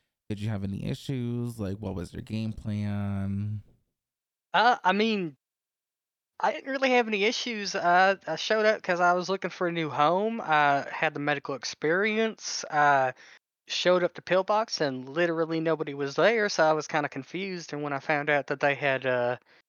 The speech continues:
Speaker 2: opened Mount Zona, I was ecstatic, because everywhere I've ever been, I have been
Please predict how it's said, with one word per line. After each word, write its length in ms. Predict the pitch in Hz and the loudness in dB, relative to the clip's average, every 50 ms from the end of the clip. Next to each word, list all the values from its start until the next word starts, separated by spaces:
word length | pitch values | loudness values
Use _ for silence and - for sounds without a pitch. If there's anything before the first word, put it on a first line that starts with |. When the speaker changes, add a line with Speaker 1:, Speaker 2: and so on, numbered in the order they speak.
| _ _ _ _ _ _ - | _ _ _ _ _ _ 0
Speaker 2:
opened 380 | 156 151 - 151 139 143 151 | 0 0 0 -2 -4 -4 -4
Mount 320 | 147 147 143 127 - 143 143 | -4 -2 -2 -4 -6 -8 -6
Zona, 540 | 151 165 185 190 160 131 120 123 135 135 - _ _ - | -2 -2 0 0 -2 -4 -6 -6 -8 -12 -16 _ _ -2
I 440 | 143 143 147 151 151 147 143 143 | 2 4 4 6 6 4 4 2
was 400 | 139 147 147 143 135 131 131 - - | 0 -2 -2 0 0 -2 -4 -6 -10
ecstatic, 560 | - - - 196 208 208 180 160 151 143 - | -10 -4 0 2 4 4 4 2 0 -2 -6
because 320 | 151 139 - 151 139 135 147 | -10 -4 -2 -2 -2 -2 -4
everywhere 520 | 139 165 170 170 170 170 165 170 165 156 151 | -4 -4 -4 -4 -4 -4 -2 -2 0 0 2
I've 220 | 156 156 151 160 | 2 2 2 2
ever 180 | 156 139 139 131 | 0 -2 -4 -2
been, 440 | 127 147 143 135 123 - 117 120 - - - - - - _ _ _ _ - | 0 0 0 2 0 -2 -4 -8 -12 -14 -20 -20 -20 -20 _ _ _ _ 0
I 240 | 143 143 139 135 - | 4 6 6 6 4
have 240 | - 143 131 127 | 2 -2 -2 -2
been 480 | - 139 131 127 123 123 120 120 120 | -2 -2 -2 -2 -4 -6 -10 -12 -12